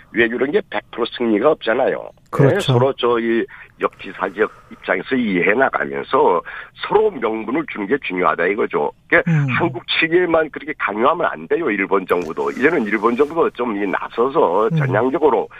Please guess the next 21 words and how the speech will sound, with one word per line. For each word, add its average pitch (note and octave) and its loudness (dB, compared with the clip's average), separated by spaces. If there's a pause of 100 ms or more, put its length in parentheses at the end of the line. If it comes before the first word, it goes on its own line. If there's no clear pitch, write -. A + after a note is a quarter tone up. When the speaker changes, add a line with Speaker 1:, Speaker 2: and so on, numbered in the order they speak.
(420)
Speaker 1:
이 G#2+ -4
한일 A2 -4
관계 C3 2
풀기틀 A2+ -4
의지를 B2 0
보여줘야죠. A2 0 (880)
Speaker 2:
근데 C4 4
우리나라가 A3 6
Speaker 1:
늘 F3+ 4
했던 F3+ -2
얘기가, D#3 2
Speaker 2:
예. D#3 4
Speaker 1:
제가 D3 0
늘 C#3 0
했던 C3 -6
게 D3 0
지소미아, D3+ 0
이 A2+ -4
안보 A2+ 0
문제하고 A2+ -2
Speaker 2:
예. C#3+ 4